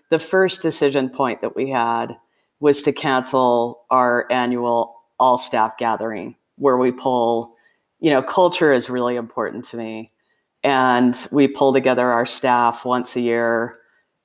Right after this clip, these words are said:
because we have a lot of remote staff already. Like, more than half of our staff work remotely, and the, and it's hard to connect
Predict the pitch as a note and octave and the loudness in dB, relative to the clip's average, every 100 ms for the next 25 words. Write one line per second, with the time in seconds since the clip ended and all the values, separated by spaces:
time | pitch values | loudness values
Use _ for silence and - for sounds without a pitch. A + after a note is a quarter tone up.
0 | _ - C#3+ C#3+ D#3+ C#3+ C3 B2+ D3 C#3 | _ -6 -2 0 2 2 2 0 -2 -2
1 | B2 B2 C3 B2+ C3 B2+ A#2+ A#2 - A#2+ | -2 0 2 2 0 -4 -4 -6 -6 -2
2 | A2 - G#2+ A2 B2+ A#2+ D2 - - A#2+ | -2 -2 -4 -2 -2 -2 -6 -10 -6 -6
3 | - - C3+ C3+ C3 A#2+ - C3 A#2+ B2 | -6 -12 -4 -2 0 -2 0 0 0 -2
4 | A#2+ A2+ - B2 A2+ A2 B2 A#2 - A#2+ | -4 -2 -4 0 0 -2 -4 -4 -4 -8
5 | A#2 A#2 - A2+ A2 A2 - _ _ _ | -4 -4 -4 -6 -6 -6 -12 _ _ _
6 | - C#3 C#3 D3+ - C3 C3+ C3 - - | -2 2 4 2 2 0 2 0 0 0
7 | D#3+ D#3+ C#3+ - C3 C3 C#3 - | 2 2 -2 -2 -2 0 0 -2